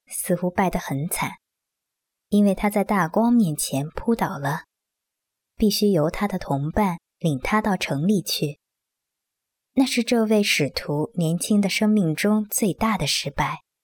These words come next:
但同时也是他所经历的最大的胜利。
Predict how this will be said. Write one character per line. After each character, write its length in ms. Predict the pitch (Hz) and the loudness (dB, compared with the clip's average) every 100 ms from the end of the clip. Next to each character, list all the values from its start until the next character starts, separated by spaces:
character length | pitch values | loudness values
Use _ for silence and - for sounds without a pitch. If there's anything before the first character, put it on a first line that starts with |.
| _ _ _ _ | _ _ _ _
但 160 | 220 180 | 0 0
同 280 | - 156 165 | 0 -2 0
时 320 | - - 165 180 _ _ | -2 0 -2 -4 _ _
也 120 | 170 | 0
是 140 | - | 2
他 180 | 185 233 | 0 -2
所 180 | - - | 0 -2
经 280 | - 214 220 | 0 2 4
历 160 | 220 165 | 4 2
的 200 | 139 - - | -2 -6 -4
最 220 | 214 170 | -2 0
大 200 | 233 214 | 0 0
的 80 | 147 | -2
胜 320 | - 151 139 | -2 -2 -4
利。 260 | 143 151 | -6 -8